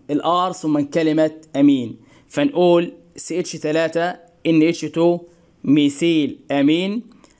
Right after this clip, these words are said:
أو سي اتش تلاتة سي اتش اتنين إن اتش تو إيثيل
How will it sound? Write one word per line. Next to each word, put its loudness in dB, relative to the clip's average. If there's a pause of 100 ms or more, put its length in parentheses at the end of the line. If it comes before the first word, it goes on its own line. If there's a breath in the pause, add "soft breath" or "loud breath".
(160 soft breath)
أو -4
سي -10
اتش -8
تلاتة -2
سي -6
اتش -8
اتنين 0
إن 0
اتش -2
تو -2 (280 loud breath)
إيثيل -2